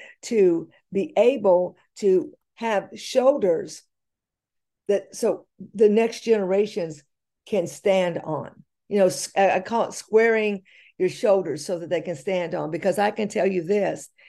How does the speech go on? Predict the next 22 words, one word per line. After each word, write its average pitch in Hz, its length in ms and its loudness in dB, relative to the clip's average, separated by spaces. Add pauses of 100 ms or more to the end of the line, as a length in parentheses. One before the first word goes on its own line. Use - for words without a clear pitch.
(420)
with 190 180 2
my 214 280 -2
career 208 480 0
and 175 100 -8
what 175 140 -2
I've 156 240 -6
done 220 340 -2
in 170 160 -4
my 151 200 -8
teaching 233 500 -4
and 151 100 -4
my 143 160 -6
coaching 226 640 0 (320)
and 185 160 2
my 156 160 2
business, 226 840 0 (840)
I 202 220 0
have 185 200 0
stood 226 340 2
on 175 600 -2
a 160 120 -4
lot 185 540 4